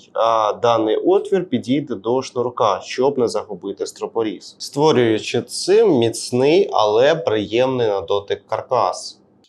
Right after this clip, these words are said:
Шанс втратити стропоріз досить мізерний, оскільки він надійно фіксується у пластиковому чохлі,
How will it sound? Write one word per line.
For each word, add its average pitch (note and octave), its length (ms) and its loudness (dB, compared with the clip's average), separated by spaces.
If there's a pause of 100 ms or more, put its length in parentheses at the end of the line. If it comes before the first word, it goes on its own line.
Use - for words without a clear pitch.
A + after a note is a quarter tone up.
(140)
Шанс C#3+ 540 0
втратити B2 420 0
стропоріз C3+ 560 2
досить A#2 460 -2
мізерний, A#2+ 600 2
оскільки A#2 420 0
він D#3+ 300 4
надійно B2 400 4
фіксується C3+ 800 0
у A2+ 240 0
пластиковому G#2+ 800 -2
чохлі, A2 640 -2